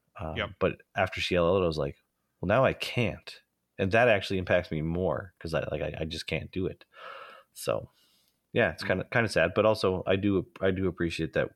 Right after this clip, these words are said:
Speaker 1: we have the rotation and that it forces to play something new, man, and, and learn new stuff. You'll find something new out there.
Speaker 2: Yeah, absolutely. I, I do have a soft spot for Lexi from the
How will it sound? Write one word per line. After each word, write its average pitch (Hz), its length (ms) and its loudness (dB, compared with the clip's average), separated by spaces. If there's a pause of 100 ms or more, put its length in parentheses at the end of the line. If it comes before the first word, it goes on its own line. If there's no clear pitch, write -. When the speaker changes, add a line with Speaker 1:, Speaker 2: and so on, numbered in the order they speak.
(100)
Speaker 1:
we 85 100 -4
have 78 180 2
the 78 80 -2
rotation 76 500 -4
and 73 140 -4
that 69 160 -2
it 73 100 -12
forces 78 500 -4
to 87 100 -8
play 92 200 0
something 127 320 0
new, 165 140 0
man, 80 200 -2
and, 87 460 -4
and 82 200 -2
learn 110 280 2
new 80 160 -2
stuff. - 260 -6
You'll 151 100 2
find 165 220 4
something 113 340 0
new 71 160 -2
out 69 140 -6
there. - 220 -10 (520)
Speaker 2:
Yeah, 107 200 2 (120)
absolutely. 101 520 -8
I, 131 380 -2
I - 20 0
do 170 160 0
have 196 140 4
a 175 40 0
soft 147 320 0
spot 131 320 0
for 123 240 -4
Lexi 113 580 -4
from 107 420 -6
the 98 500 -6